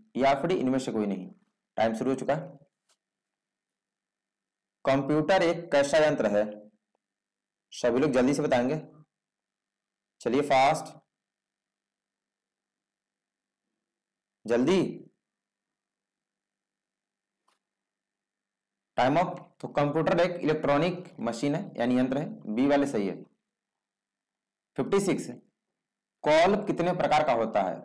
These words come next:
Option ए दो प्रकार का, बी पांच प्रकार का, सी छह प्रकार का, या फिर डी तीन प्रकार का। Time शुरू हो चुका है।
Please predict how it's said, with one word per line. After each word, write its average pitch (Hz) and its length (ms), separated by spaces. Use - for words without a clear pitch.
Option 143 300
ए 160 40
दो 123 160
प्रकार 127 240
का, 151 120
बी 123 300
पांच 127 280
प्रकार 139 260
का, 151 120
सी 180 280
छह 151 240
प्रकार 135 280
का, 104 160
या 135 200
फिर 165 180
डी 175 120
तीन 127 240
प्रकार 104 220
का। - 180
Time 110 180
शुरू 131 160
हो 135 60
चुका 135 160
है। - 260